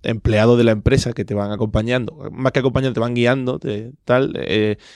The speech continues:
es todo un poco distópico y a la vez precario, ¿no? Una, una, una sensación un poco, <laughs> un poco rara, porque te imaginas una cosa un poco más, eh, desarrollada y en realidad no lo es tanto, ¿no?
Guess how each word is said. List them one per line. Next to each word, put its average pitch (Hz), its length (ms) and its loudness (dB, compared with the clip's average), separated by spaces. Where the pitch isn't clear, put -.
es - 120 -8
todo 139 140 4
un 151 60 2
poco 180 180 4
distópico 160 600 2
y 147 60 0
a 123 40 4
la 117 60 2
vez 120 140 0
precario, 127 440 0
¿no? 123 120 -6
Una, 113 280 -8
una, 113 260 -8
una 113 140 -10
sensación 117 300 -4
un 123 60 -6
poco, - 480 -2
<laughs> - 180 -20
un 135 120 -8
poco 120 240 4
rara, 127 340 4
porque - 560 0
te - 200 -2
imaginas 113 400 -2
una 123 100 2
cosa 123 160 2
un 110 60 -2
poco 127 160 4
más, 120 640 0
eh, 110 260 2
desarrollada 117 560 2
y 123 100 0
en 110 100 -6
realidad 107 340 -2
no 117 260 0
lo 110 80 4
es 98 60 -2
tanto, 110 300 -2
¿no? 120 120 -12